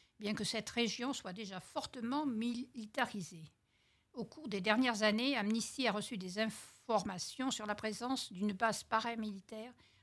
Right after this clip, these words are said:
à Nueva Antioquia et dénoncé à maintes reprises cette situation.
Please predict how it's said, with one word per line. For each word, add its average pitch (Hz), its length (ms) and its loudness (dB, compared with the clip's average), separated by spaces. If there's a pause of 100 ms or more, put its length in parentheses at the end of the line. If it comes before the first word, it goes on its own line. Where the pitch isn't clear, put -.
à 196 120 2
Nueva 240 420 4
Antioquia 269 720 -2 (380)
et 208 80 -8
dénoncé 254 420 4
à 202 80 4
maintes 247 300 4
reprises - 380 0
cette 196 140 -6
situation. 190 760 -2